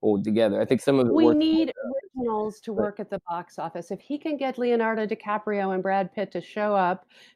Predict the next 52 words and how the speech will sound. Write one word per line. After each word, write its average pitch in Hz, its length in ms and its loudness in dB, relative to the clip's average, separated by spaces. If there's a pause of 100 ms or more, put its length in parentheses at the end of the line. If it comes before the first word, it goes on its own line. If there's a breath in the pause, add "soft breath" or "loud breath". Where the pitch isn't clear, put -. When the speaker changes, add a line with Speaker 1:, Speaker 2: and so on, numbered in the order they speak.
(120)
Speaker 2:
pay 240 160 2
them 233 180 2
less 220 280 0
than 196 180 -2
their 196 120 0
usual 196 480 0
fee, 180 480 0 (300 loud breath)
and 185 300 -2
make 226 180 0
a 247 100 0
movie 233 360 2
like 190 240 -2
this 196 180 -6
that - 220 -6
isn't 240 340 -2
based 226 360 -4
on 208 120 -2
anything 269 460 -2
else, 214 280 2
that's 175 300 -4
entirely 277 800 0
original, 226 720 2 (360 loud breath)
that 208 200 4
he 262 200 -2
has 330 200 0
to 247 80 -2
go 247 280 4
out 285 200 4
and 180 180 0
put 294 220 0
it 320 100 2
out 277 240 2
there 247 240 -2
on 254 220 0
the, 262 180 -4 (420 soft breath)
uh, 466 120 -4
you 277 80 -4
know, 196 180 0
one 208 240 2
of 302 100 -2
his 269 220 -6
ten 294 380 2
movies, 202 500 2
it 185 100 -4
has 208 220 -2
to 214 120 -4
hold 233 340 4
up, 226 260 4
it 180 100 0
has 202 300 0
to 277 120 -8
last. 220 680 0